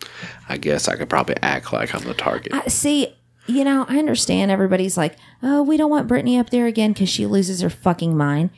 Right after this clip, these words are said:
Speaker 1: Yeah.
Speaker 2: She's playing this all wrong.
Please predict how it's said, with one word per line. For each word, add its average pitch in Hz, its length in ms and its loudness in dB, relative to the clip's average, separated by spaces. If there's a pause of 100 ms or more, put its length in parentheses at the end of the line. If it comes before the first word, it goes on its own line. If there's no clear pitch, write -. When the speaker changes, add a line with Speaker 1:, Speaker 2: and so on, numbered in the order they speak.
(140)
Speaker 1:
Yeah. 143 200 -4 (260)
Speaker 2:
She's - 360 2
playing 403 400 2
this 170 180 2
all 156 200 4
wrong. 151 440 0